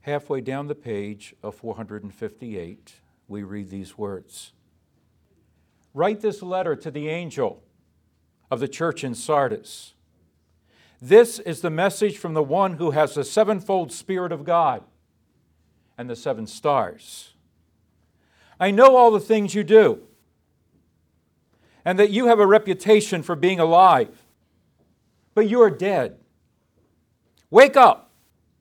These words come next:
Strengthen what little remains, for even what is left is almost dead.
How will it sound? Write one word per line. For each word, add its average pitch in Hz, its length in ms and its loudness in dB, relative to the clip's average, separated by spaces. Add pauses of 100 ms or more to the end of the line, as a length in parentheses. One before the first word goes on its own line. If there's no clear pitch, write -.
(920)
Strengthen 254 540 2
what 226 180 8
little 226 220 10
remains, 190 1080 -2 (440)
for 202 160 8
even 262 420 2
what 220 200 6
is 175 160 -4
left 185 680 -2 (280)
is 165 180 -8
almost 160 800 -6 (220)
dead. 123 480 -8